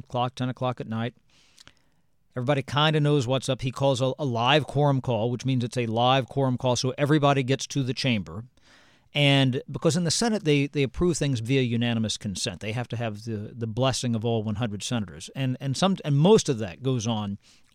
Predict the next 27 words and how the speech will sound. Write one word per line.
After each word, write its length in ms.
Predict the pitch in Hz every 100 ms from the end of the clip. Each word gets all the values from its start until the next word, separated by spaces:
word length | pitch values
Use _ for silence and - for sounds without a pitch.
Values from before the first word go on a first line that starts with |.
| _
off 200 | 147 127
stage. 420 | - 135 85 123
They 100 | 123
have 120 | 120
what 100 | 113
they 80 | 120
call 200 | - 123
hotlines 640 | 127 160 - 113 87 76 107
that 140 | 120
they 120 | 123
run, 280 | 110 110 95
and 80 | 92
they 100 | 104
check 260 | - 139 143
in 140 | 127
with 120 | 117
all 200 | 123 123
hundred. 160 | 123 131
And 120 | 120
if, 80 | 113
if 180 | 156 123
everybody 240 | 131 127 120
says 180 | 117 123
they're 140 | 120
fine 260 | 110 139 135
with 140 | 127
it, 120 | 127